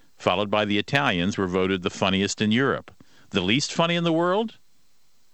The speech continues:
Turkish folks came in third, the Russians placed second,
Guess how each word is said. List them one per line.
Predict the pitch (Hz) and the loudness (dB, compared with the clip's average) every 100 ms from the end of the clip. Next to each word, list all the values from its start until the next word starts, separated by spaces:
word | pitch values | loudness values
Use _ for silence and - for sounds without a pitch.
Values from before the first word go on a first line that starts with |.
| - - - - | -20 -20 -20 -6
Turkish | - 240 135 | -4 0 0
folks | - 95 - | 0 -2 0
came | - 101 | 0 2
in | 110 | 0
third, | - 78 78 117 170 - - - - | 0 0 0 -4 -8 -18 -20 -20 -6
the | 80 | -2
Russians | 87 101 139 156 | 0 0 -2 -2
placed | - 135 147 | -2 -2 0
second, | - 90 101 | 0 0 -2